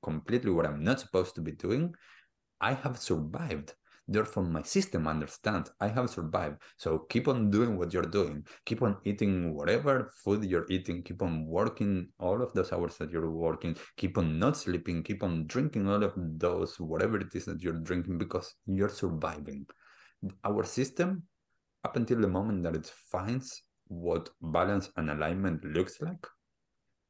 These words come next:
it knows the other thing. <laughs> So it's just going to stay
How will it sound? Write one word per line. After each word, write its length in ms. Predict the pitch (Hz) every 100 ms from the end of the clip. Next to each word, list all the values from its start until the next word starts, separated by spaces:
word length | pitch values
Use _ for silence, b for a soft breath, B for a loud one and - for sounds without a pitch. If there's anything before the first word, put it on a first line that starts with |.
| _ _ _ -
it 240 | 117 113 -
knows 540 | 95 85 87 101 104 -
the 220 | 76 76
other 200 | 82 80
thing. 320 | 71 80 71 -
<laughs> 180 | 117 - _ b b b
So 440 | - - 80 82 -
it's 160 | 92 -
just 320 | 113 104 95
going 320 | 90 95 104
to 100 | 92
stay 680 | - - _ 85 92 95